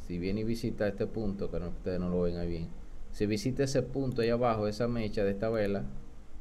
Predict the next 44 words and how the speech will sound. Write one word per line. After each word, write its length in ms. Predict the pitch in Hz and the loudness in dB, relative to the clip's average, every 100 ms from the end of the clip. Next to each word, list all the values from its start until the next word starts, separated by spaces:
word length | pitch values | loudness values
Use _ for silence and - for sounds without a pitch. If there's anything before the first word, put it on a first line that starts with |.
| - | -4
¿verdad? 240 | 92 90 | -4 -4
Creo 180 | 87 87 | -2 -2
que 100 | 98 | -2
no 120 | 95 | -2
se 160 | 98 95 | 0 0
ve 120 | 92 | 0
un 100 | 92 | -2
poco, 360 | - 87 - 85 - - - | -4 -4 -4 -6 -6 -8 -10
pero 140 | - 78 | -6 -2
bueno, 260 | 80 - - - | -2 -2 -4 -4
esta 360 | 95 - 104 98 | -4 0 2 2
mecha 340 | 104 101 - | 2 0 -2
que 80 | 98 | -4
está 200 | - 95 | -4 -4
por 200 | 92 101 | -2 0
aquí, 320 | 101 95 95 - - - - - - | 0 -2 -4 -4 -6 -8 -8 -8 -6
si 140 | 95 | -2
viene 200 | 98 117 | 0 2
y 20 | |
la 160 | 120 127 | 4 4
visita, 440 | 117 117 139 131 | 4 0 0 0
tomamos 440 | 113 98 101 107 120 | 2 0 0 0 -2
otra 240 | 110 101 | 0 -2
compra. 400 | - 82 78 90 | -2 -4 -2 0
De 80 | 113 | 2
lo 100 | 131 | 2
contrario, 560 | 143 127 123 117 117 - - - | 2 2 4 4 4 0 -6 -4
eh, 640 | 98 98 98 95 92 92 87 - - - - | 0 2 4 4 2 0 -2 -6 -8 -8 -8
esperaríamos 760 | - - 101 98 98 113 117 110 | -6 0 2 4 6 4 2 0
una 180 | 113 107 | 0 2
venta 460 | 107 120 117 117 - | 4 2 2 0 0
un 140 | 92 | -2
poquito 560 | 107 101 107 104 104 - | -2 -2 -2 0 0 0
aquí 300 | 80 - 95 | -2 -2 0
arriba, 460 | 92 101 92 80 | 0 0 0 0
en 100 | 82 | 0
este 200 | 85 104 | 0 0
punto 360 | - 101 98 101 | -2 0 0 0
anterior 520 | 87 90 92 123 - | 0 0 4 4 4
o 120 | 87 | 2
un 160 | 98 101 | 0 0
poco 260 | 107 - 92 | 0 0 0
más 300 | 95 95 - | -2 -4 -4
alto. 400 | 87 85 - | -4 -4 -6